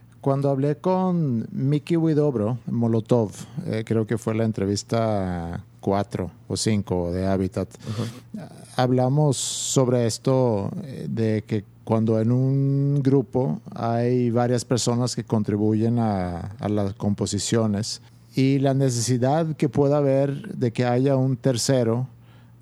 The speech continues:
Speaker 1: eh, un externo de la banda que viene a, a guiar un poco ese proceso de escoger las canciones, ya que,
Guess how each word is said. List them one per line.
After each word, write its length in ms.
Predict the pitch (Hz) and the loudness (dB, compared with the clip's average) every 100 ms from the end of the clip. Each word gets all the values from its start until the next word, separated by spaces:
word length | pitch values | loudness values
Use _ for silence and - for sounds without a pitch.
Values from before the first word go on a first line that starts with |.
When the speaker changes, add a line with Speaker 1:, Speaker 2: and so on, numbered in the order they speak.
| - - | -18 -12
Speaker 1:
eh, 140 | - | -8
un 520 | - 123 123 127 127 123 | -2 2 2 2 2 0
externo 560 | 104 - 127 143 147 | -2 0 2 4 2
de 100 | 127 | 2
la 140 | 113 110 | 2 2
banda 480 | 110 104 107 143 156 - - | 2 0 0 -2 -8 -16 -4
que 180 | 107 | 0
viene 400 | 107 110 110 123 | 2 2 2 2
a, 420 | 123 113 98 92 90 | 2 2 0 0 -2
a 220 | 90 107 | -2 0
guiar 320 | 107 113 117 | 0 2 2
un 100 | 127 | 2
poco 300 | 120 113 120 | 0 0 0
ese 160 | 113 120 | 0 0
proceso 400 | 123 120 107 131 | 0 0 0 0
de 60 | |
escoger 440 | - 117 - 110 113 | -2 -4 -4 -2 0
las 160 | 110 | -2
canciones, 640 | - 110 113 101 110 110 | -2 -2 0 2 0 0
ya 180 | 117 113 | -2 -2
que, 480 | 113 127 120 104 | 0 2 2 2